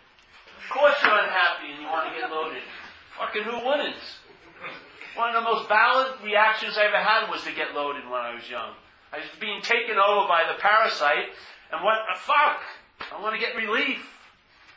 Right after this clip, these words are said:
Then I, I'd be getting relief, and the, the world would see me, and what they gave me, what their great solution was, punishment. "If you get loaded, you're going to jail." I would pay,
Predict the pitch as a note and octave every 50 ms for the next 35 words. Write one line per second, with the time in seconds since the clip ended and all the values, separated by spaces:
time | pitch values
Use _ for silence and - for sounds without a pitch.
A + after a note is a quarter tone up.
0 | _ - F3 G3 G3 G3 G3 F#3+ G3 - - F#3 F3 - F3 D3+ F#3 F#3+ G3 G3
1 | G3 F#3+ F3+ D#3+ E3 F#3+ G#3 G#3 - - E3 E3 D#3 D3 D3+ D3 - - - -
2 | _ _ _ _ C#3 C3 C3+ D3+ F3 F#3 F#3+ F3+ - F3 F3 - - F#3+ F#3+ F#3+
3 | G#3 A3+ A3+ F3+ D#3+ - - - - - A3+ A3 - F#3 F3+ F3+ F3+ F3+ F3+ F#3
4 | G3+ G3 F3+ - D3+ D#3+ F#3+ F#3+ G3+ F#3+ F#3 F3+ F#3 F#3 F#3 F#3 - - F#3+ F#3
5 | F#3 - F#3 F3 E3+ F3+ F3 - - - - D#3 D#3 - - - - - - -
6 | - - _ - _ _ _ _ _ _ _ _ _ _ _ _ _ _ _ _
7 | - - - - G3+ B3+ B3+ B3 B3 B3 B3+ B3 A#3 B3 A#3+ A#3+ A#3+ A3+ G3+ F#3+
8 | F#3+ G3 G3 G3 G3 G3 F#3+ F3+ F3+ G3+ G3+ G#3 G#3+ G#3+ F3 D#3+ E3 F#3 A#3 B3+
9 | - - - - B3+ C#4 C#4+